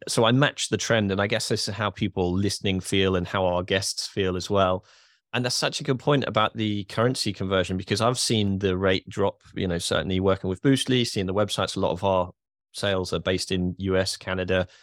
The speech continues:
Mexico, and I've seen the price change wildly. And I hadn't thought about, obviously, based on a cancellation policy. I mean, a lot of our bookings are, are now direct in, within my hospitality company.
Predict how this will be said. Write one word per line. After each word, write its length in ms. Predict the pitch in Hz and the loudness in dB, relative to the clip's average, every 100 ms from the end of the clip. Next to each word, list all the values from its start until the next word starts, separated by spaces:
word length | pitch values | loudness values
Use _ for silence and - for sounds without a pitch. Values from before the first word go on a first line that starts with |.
| _ - | _ -6
Mexico, 420 | 104 - - 101 | -4 -4 -2 0
and 120 | - | 2
I've 100 | 101 | -2
seen 160 | - 120 | 0 -2
the 80 | 101 | -2
price 300 | - 104 - | 0 -2 0
change 280 | - 95 87 | -2 -2 0
wildly. 680 | 90 101 98 90 90 90 - | 0 2 2 2 0 0 -4
And 260 | 95 98 95 - | -4 -4 -4 -6
I 60 | |
hadn't 400 | - - 120 117 | -8 -2 -2 -2
thought 340 | - - 110 - | -4 0 2 0
about, 300 | 98 95 95 | -2 0 0
obviously, 360 | 104 101 - 98 | -2 -6 -6 -2
based 320 | 104 104 - | 0 0 0
on 100 | 98 | -2
a 80 | 92 | -2
cancellation 640 | 110 104 90 120 135 101 | -4 -2 0 0 0 -6
policy. 460 | 90 92 - 104 110 _ _ - | -4 -4 -2 -4 -6 _ _ -10
I 80 | 95 | -2
mean, 160 | 95 | 0
a 120 | 92 | 0
lot 140 | 101 107 | 0 0
of 140 | 92 | 0
our 100 | 92 | -2
bookings 380 | 87 90 92 87 | -2 -4 -4 -2
are, 160 | 90 - | -2 -2
are 80 | 90 | -2
now 160 | 92 | -2
direct 640 | 87 98 120 104 - - - _ _ - | -2 0 0 0 -6 -14 -16 _ _ -6
in, 220 | 92 92 - | -4 -2 0
within 260 | 95 98 | 0 2
my 220 | 92 90 90 | 2 2 0
hospitality 720 | 104 - - 110 - 85 90 - | -2 -4 -2 0 0 -4 -8 -8
company. 500 | 92 90 92 92 | -6 -4 -2 -4